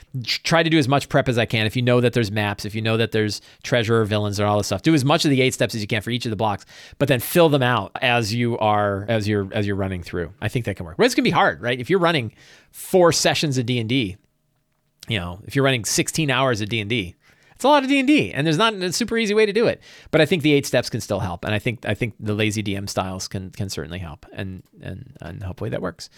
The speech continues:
Wow, look, we're getting to the, you know, I don't know. Ken B says, "If running milestone leveling, is there a right number of sessions after which the characters should increase in level? My sessions are shorter, with only two to two and a half hours, and the other three hours. Both groups are fairly R P heavy, so it sometimes takes them longer to get through content."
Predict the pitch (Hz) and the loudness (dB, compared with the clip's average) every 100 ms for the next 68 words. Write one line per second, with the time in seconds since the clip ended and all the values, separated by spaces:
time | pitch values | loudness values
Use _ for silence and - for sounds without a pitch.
0 | - - - - 254 277 277 294 262 302 | -20 -20 -20 -6 2 4 6 4 4 2
1 | 294 269 220 247 - 202 170 160 175 180 | 4 0 0 -4 -2 -2 -2 -6 -4 -4
2 | 180 - 269 262 208 269 254 - 220 165 | -6 0 2 4 4 6 6 6 4 4
3 | 202 196 240 233 202 208 220 185 196 196 | 4 4 4 4 4 4 2 4 4 4
4 | 156 165 160 156 135 151 196 170 180 160 | 4 2 6 6 6 4 4 2 2 2
5 | 185 165 151 123 131 117 156 143 139 - | 2 2 2 0 0 0 2 2 0 0
6 | 151 151 151 135 156 139 - 208 214 - | 2 2 2 2 2 0 0 0 2 2
7 | 165 143 156 139 90 82 - - 135 123 | 2 4 4 2 0 -4 -14 -6 -2 2
8 | 151 147 131 120 185 175 165 139 147 147 | 2 4 2 2 6 6 6 4 4 2
9 | 139 - 175 143 165 160 147 156 151 147 | 2 2 2 2 0 2 2 2 2 2
10 | 131 127 156 143 131 160 139 131 127 110 | 2 2 4 4 2 2 4 4 2 4
11 | 160 - 156 131 - 151 151 131 131 120 | 0 2 0 2 2 4 4 2 2 2
12 | 117 123 113 107 - 151 147 127 123 - | 2 0 0 -2 0 0 0 0 -4 -4
13 | 110 135 143 127 123 127 110 98 90 80 | -2 0 0 0 -2 -4 -8 -8 -10 -12